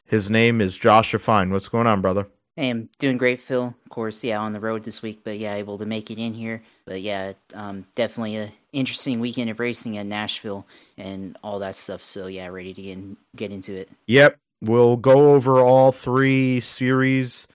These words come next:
Speaker 1: major series of nascar that ran at Nashville Super Speedway. Ross Chastain gets his first win in, uh, what is it, fourteen months, uh, by, at Nashville. Uh, dominant, honestly,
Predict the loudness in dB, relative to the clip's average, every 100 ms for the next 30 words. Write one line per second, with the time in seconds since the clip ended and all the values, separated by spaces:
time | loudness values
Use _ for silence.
0 | 0 2 2 0 -2 -2 -2 -2 -4 -4
1 | 0 0 -2 0 4 4 4 0 0 0
2 | 2 2 0 -2 -6 -6 -4 -2 -2 -2
3 | -6 -8 -6 -6 -4 -8 -4 0 2 6
4 | 6 6 4 -2 _ _ 2 4 6 4
5 | 0 0 2 0 -4 -2 -2 -2 -4 -4
6 | -4 -6 -12 -4 -2 -2 -4 -10 -2 0
7 | 0 -2 -4 -8 -12 _ _ -8 -4 -2
8 | -4 -8 -10 -10 -12 -14 _ _ 2 2
9 | 0 -4 -2 2 4 2 0 -8 -16 _
10 | -10 -8 -6 -8 -12 _ 0 2 4 2
11 | 0 0 0 0 2 2 2 0 2 2
12 | 2 -2 _ _ _ -10 -10 -14 _ 6
13 | 6 6 4 0 -4 -10 -4 2 2 0
14 | -4 -8 -8 -8